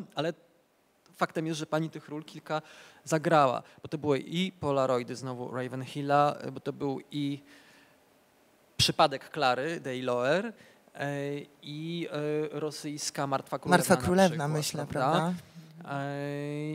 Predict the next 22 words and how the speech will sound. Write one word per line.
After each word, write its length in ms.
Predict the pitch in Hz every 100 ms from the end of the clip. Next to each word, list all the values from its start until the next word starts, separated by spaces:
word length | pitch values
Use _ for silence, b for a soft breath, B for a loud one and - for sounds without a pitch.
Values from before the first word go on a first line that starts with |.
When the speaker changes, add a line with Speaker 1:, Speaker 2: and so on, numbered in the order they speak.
| 151 -
Speaker 1:
i, 320 | 165 175 185 -
e, 60 | 160 165 165 165 160 - 170 156
jest 520 | 160 165 185 180 -
coś 320 | - 180 180 -
takiego, 800 | 156 - 170 160 175 170 170 -
że 180 | 143 156
wszystkie 340 | - - 170
te 160 | 170 151
role 220 | 160 160
wymagają, 600 | 151 151 147 151 156 147 147
e, 920 | 143 143 139 131 135 135 131 135 147
jak 120 | 123
i 120 | 131
Chopin, 240 | - 147 151 -
jak 220 | 151 -
i 60 | -
Chopin 220 | - 139
na 100 | 151
fucking 260 | 147 180 175
wymagają 460 | 156 156 165 165
właśnie 240 | 151 135 156
pewnego 560 | 151 156 160 160 156